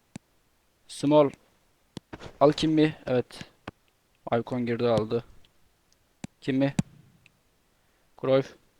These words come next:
Chiesa kaçtı. Bak şimdi bak.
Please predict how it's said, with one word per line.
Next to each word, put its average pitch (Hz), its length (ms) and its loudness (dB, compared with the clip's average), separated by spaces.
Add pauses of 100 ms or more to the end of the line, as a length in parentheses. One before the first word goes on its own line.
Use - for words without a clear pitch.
(400)
Chiesa 151 360 8
kaçtı. 151 420 4 (1300)
Bak 139 140 2
şimdi 127 180 -4
bak. - 140 -12